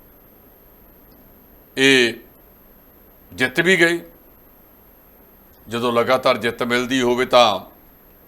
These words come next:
ਕਮਾਂਡਰ ਦੀ ਚੱਲ ਗਈ, ਤੇ ਜੇ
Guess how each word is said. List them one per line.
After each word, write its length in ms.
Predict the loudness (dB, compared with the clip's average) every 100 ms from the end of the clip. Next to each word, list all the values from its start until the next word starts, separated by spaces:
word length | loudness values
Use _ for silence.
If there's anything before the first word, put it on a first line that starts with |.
| _ _ _ _
ਕਮਾਂਡਰ 480 | 2 4 4 4 0
ਦੀ 400 | 0 -4 -4 -8 -20 _ _ _ -20 _ -20 -20 -20
ਚੱਲ 260 | -2 0 0
ਗਈ, 200 | -6 -10 -16 -20 _ _ _ _ _ _ _ _ _ _ _ _ -20 -20 -20 -20 -6
ਤੇ 120 | -2
ਜੇ 400 | 4 4 4 0